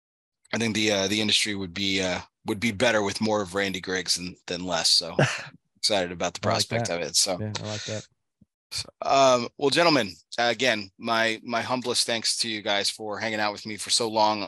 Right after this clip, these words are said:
Speaker 1: uh, late on a Sunday. Not as late for you guys as it is for me. It's, uh,
Speaker 3: <laughs>
Speaker 1: past midnight here, uh, but still late enough. You guys do have, uh, families,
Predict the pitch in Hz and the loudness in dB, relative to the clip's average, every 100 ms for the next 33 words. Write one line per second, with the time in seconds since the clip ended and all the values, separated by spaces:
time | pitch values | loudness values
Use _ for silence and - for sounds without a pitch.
0 | - 98 98 110 123 123 117 - 127 123 | -4 -4 -2 0 2 2 2 2 4 4
1 | 147 160 135 151 - - 127 117 113 127 | 4 4 4 2 2 -2 -2 -2 -4 -2
2 | 127 123 110 113 110 113 110 - 107 107 | 4 4 2 -4 -4 -4 -6 -6 -4 -2
3 | 110 110 - - 98 - 110 107 - 107 | -2 -2 0 0 -2 0 0 0 -2 -6
4 | 101 107 104 107 113 107 - - - - | -2 -2 -2 -4 -6 -8 -14 -14 -14 -2
5 | 117 113 117 - 127 120 110 107 107 - | 0 2 0 2 4 4 4 2 0 0
6 | 113 113 110 - 113 110 110 95 98 82 | -2 0 0 0 -4 -4 -4 -6 -8 -6
7 | - 117 110 120 - | -2 0 0 -2 -4